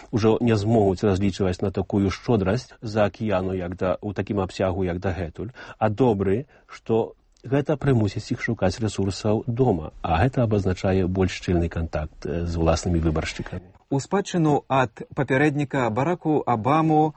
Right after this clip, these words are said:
Speaker 2: застаюцца санкцыі супраць Беларусі і дыпламатычная вайна. Па-ранейшаму у Вашынгтоне няма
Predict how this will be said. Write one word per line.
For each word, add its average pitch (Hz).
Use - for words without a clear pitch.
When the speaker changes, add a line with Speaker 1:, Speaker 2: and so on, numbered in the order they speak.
Speaker 2:
застаюцца 135
санкцыі 104
супраць 120
Беларусі 135
і 175
дыпламатычная 131
вайна. 127
Па-ранейшаму 135
у 117
Вашынгтоне 120
няма 110